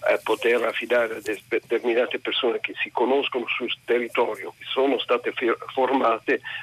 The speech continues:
determinati incarichi che so, parto a partire per dire dall'assistenza ai malati,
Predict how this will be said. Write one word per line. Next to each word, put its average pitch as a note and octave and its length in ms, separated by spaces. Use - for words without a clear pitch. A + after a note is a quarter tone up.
determinati A#2 1040
incarichi A#2 680
che - 120
so, A2+ 240
parto - 420
a - 80
partire - 420
per G2+ 240
dire A#2 280
dall'assistenza A2+ 1000
ai G#2 120
malati, A2+ 600